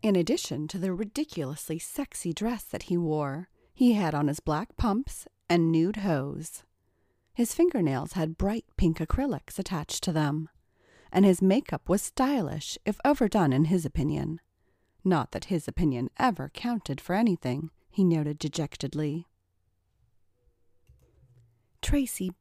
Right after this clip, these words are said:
begged not to go to class with smoky eyes and bright red lips, but his pleas only made Molly even more determined. He wore Dolce and Gabbana garden perfume,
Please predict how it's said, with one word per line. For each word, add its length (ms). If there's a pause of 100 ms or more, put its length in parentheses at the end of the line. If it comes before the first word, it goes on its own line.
(120)
begged 360
not 260
to 80
go 100
to 100
class 500
with 100
smoky 640
eyes 460
and 180
bright 300
red 240
lips, 640 (520)
but 80
his 140
pleas 720
only 240
made 220
Molly 400
even 280
more 240
determined. 720 (840)
He 180
wore 440
Dolce 400
and 140
Gabbana 520
garden 340
perfume, 640